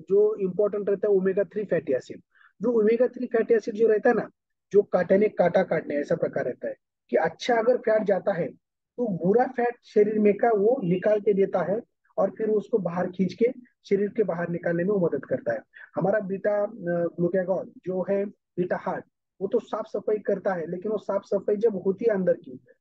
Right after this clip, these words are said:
तो ये omega three fatty acid उसको help करता है और वो hormonal जो balance रहता है वो अच्छी तरह से बनाता है। कहीं पर शरीर में inflammation होना शुरू हो जाता है तो omega three fatty acid जो essential है,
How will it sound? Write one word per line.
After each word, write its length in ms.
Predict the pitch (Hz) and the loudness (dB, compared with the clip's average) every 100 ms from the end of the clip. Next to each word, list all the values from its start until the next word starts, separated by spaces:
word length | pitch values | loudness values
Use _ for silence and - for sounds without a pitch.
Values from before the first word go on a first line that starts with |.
| - | -8
तो 60 | 190 | -4
ये 140 | 214 | -2
omega 380 | 226 196 202 196 | 0 2 2 0
three 180 | - 196 | -2 -4
fatty 320 | 185 170 180 | -4 0 0
acid 320 | 165 175 - - _ 175 | 2 0 -4 -8 _ -8
उसको 260 | - 254 | 0 0
help 240 | 180 190 - | 2 -2 -2
करता 280 | 165 - | -2 0
है 160 | 131 117 - _ _ | -2 -2 -8 _ _
और 140 | 170 202 | 0 4
वो 120 | 220 | 4
hormonal 500 | - 165 165 196 220 | 2 -2 0 2 2
जो 220 | 220 214 | 2 2
balance 340 | 185 175 180 180 | 2 2 0 0
रहता 220 | 185 185 | 0 2
है 60 | 180 | 0
वो 60 | |
अच्छी 180 | 165 - | -2 -6
तरह 160 | 180 180 | -6 -2
से 120 | 190 | -2
बनाता 380 | 175 180 175 185 | -2 -4 -2 0
है। 160 | 202 202 _ _ _ | 0 -2 _ _ _
कहीं 180 | 208 214 | 0 0
पर 180 | 233 214 | -2 -2
शरीर 320 | - 190 196 | -2 -2 0
में 120 | 208 | 2
inflammation 480 | 185 175 190 196 214 | 0 -2 -4 -2 0
होना 200 | 202 196 | 2 2
शुरू 220 | 196 196 | 2 2
हो 80 | 185 | 4
जाता 240 | 190 180 | 2 0
है 80 | 156 | -4
तो 300 | - 214 240 - - 156 | 0 0 0 -8 -12 -4
omega 280 | 180 190 | -2 -2
three 440 | 180 _ 214 - - _ _ _ | -2 _ -10 -10 -14 _ _ _
fatty 240 | 185 180 | -4 -2
acid 320 | 190 - 202 175 | -2 -2 -4 2
जो 260 | 202 226 214 | 2 2 -2
essential 600 | - 254 247 240 240 | -2 2 2 4 2
है, 100 | 151 | 2